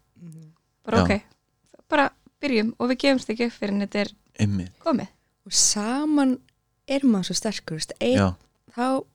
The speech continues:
Speaker 1: verður þetta puð og miklu auðveldara að gefast upp, en þegar við erum tvær
Speaker 3: Já.
Speaker 1: og önnur fer eitthvað að efast og
Speaker 3: Já, já.
Speaker 1: þá er hinn bara eitthvað, „Hey,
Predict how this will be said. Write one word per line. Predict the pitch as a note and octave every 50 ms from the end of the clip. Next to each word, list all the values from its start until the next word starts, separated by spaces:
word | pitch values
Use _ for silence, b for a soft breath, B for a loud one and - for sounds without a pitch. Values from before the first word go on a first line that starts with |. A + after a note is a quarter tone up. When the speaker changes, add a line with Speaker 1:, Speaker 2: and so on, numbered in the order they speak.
| -
Speaker 1:
verður | G3+ G3+ A#3 C4+ - D4 A3+
þetta | - - - -
puð | - - A#3 B3 C4 C4 B3
og | A3+
miklu | A3 A#3+ A#3+ - - -
auðveldara | G#3+ G#3+ A3+ A3 G#3 - G3+
að | G3
gefast | - A3+ G#3 F3+ F3 - -
upp, | F3 D#3+ -
en | - D#3+
þegar | F3 F3+ F#3
við | G#3
erum | A3 A3+
tvær | A3+ - - F#3 E3 D#3+ E3 F3 - -
Speaker 3:
Já. | G2+ G2 E2+ E2 E2+
Speaker 1:
og | D#3 -
önnur | E3 F#3+ G#3 A#3 A#3+ A#3+
fer | A#3+ C4 A#3+
eitthvað | B3 A#3+ - B3 A3
að | - A3 A#3+
efast | A3 F#3+ F#3 F3+ G#3 A3+ - - - _ _ - -
og | -
Speaker 3:
Já, | A2 G2+ F#2+ F#2 F2+ F#2+ F#2+
já. | F#2 F#2 F2 F#2 F#2 - -
Speaker 1:
þá | F3+ F#3+
er |
hinn | G3+ A3+ A#3+ A#3
bara | A3+ - F#3 F#3
eitthvað, | - F#3 E3 D#3+
„Hey, | E3 F3+ E3 D3+ D3 C#3+